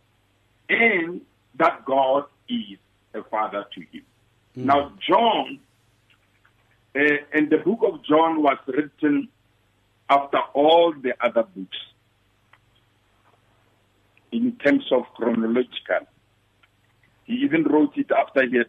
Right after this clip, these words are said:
Speaker 1: written the, uh, uh, uh, book of Revelation. Revelation. And in verse eighteen, he says it, John chapter one,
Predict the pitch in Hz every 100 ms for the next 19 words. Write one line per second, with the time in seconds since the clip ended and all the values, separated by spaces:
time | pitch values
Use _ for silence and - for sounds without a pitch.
0 | - 117 - 110 107 104 92 87 _ _
1 | 92 90 87 - 90 92 - 87 - 104
2 | - 101 - 92 - 85 - - _ _
3 | _ _ _ _ _ _ _ _ - -
4 | - 113 113 101 - - - _ _ _
5 | _ _ _ _ _ - 165 151 - _
6 | _ _ - 180 139 214 214 - 233 226
7 | - 202 127 110 143 - 165 147 120 110
8 | 101 _ _ _ _ _ 180 - 139 117
9 | - 110 - 110 98 104 87